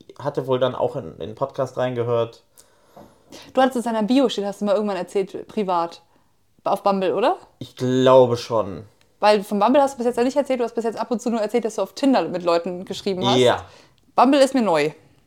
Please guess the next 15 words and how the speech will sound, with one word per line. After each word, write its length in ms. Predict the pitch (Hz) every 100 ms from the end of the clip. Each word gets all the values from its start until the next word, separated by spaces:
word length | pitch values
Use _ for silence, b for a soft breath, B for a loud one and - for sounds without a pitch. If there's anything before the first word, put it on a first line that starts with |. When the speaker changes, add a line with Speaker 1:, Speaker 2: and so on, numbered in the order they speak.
| _ _
Speaker 1:
Das 340 | 120 143 143 143
war 120 | 135
diesmal 340 | 131 - 117
über 160 | 113 107
Bumble. 360 | 123 190 247 330 _ _ _ B B B B _ _ _
Und 680 | 156 170 165 160 - - - _ _ _ _ _ _ _ _ _ _ _ _ _ _ _ _
ich 200 | 127 -
glaube, 540 | - 107 107 117 151 147
sie, 260 | 143 -
also 160 | - 123
sie 140 | 117
meinte, 300 | 131 127 131
dass 180 | 127 117
er, 460 | - 113 107 107
äh, 40 | -